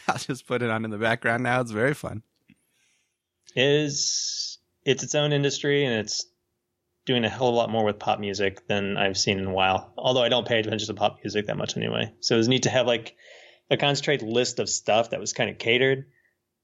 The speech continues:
Speaker 2: um, to the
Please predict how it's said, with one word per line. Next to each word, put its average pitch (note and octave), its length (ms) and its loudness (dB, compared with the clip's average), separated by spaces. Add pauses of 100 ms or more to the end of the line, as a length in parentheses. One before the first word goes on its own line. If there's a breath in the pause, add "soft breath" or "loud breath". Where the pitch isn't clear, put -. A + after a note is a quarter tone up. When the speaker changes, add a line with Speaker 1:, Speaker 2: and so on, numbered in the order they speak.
(360)
Speaker 2:
um, G#2 560 0 (1160)
to G#2 680 0 (1160)
the D3 100 -14